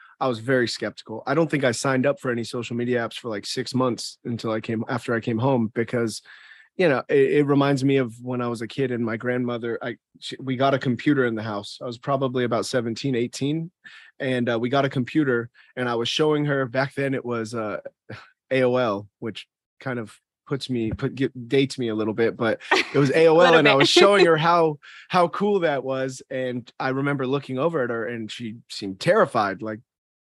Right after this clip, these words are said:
Speaker 1: completely didn't comprehend. And that's how I felt a lot with, with social media and receiving media pieces from social media. Very skeptical. I look at it more today, um, but I'm very, I'm still skeptical about what I find.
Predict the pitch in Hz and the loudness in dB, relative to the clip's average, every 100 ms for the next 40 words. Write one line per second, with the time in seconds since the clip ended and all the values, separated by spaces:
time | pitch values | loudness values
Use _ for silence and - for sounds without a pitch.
0 | _ - 131 - 180 165 156 147 143 143 | _ -6 -6 2 2 4 4 4 0 0
1 | 135 127 143 127 123 127 143 123 - 123 | -2 0 0 -2 -4 -4 -6 -8 -8 -10
2 | 120 113 117 - 107 - - - _ 143 | -8 -6 -4 -4 -8 -10 -20 -20 _ 2
3 | 151 139 147 135 135 131 135 135 127 131 | 2 2 2 2 2 4 4 4 2 0
4 | 113 104 - 139 131 113 104 - - 127 | -2 -4 -2 -2 0 -2 -6 -10 -2 0
5 | 123 117 - 135 120 107 95 - 127 113 | 0 -2 -4 -6 -4 -10 -10 -10 -10 -8
6 | 110 104 110 110 107 104 135 131 - 131 | -12 -12 -12 -10 -8 -2 -2 -2 -6 -10
7 | - 117 120 117 - - - 156 175 185 | -10 -14 -12 -12 -16 -20 -6 0 2 2
8 | 180 170 135 139 147 143 147 165 180 - | 2 0 0 -4 -6 -8 -4 -2 -2 -8
9 | _ - _ - 127 117 101 107 _ _ | _ -20 _ -6 -4 -4 -6 -8 _ _
10 | - 123 131 123 120 139 135 127 117 131 | -4 0 2 2 2 2 2 0 -4 -4
11 | 123 - 170 147 - 139 - 117 113 107 | -6 -2 -2 -2 -4 -6 -8 -10 -8 -6
12 | 107 113 107 104 113 98 92 | -6 -6 -8 -8 -10 -10 -10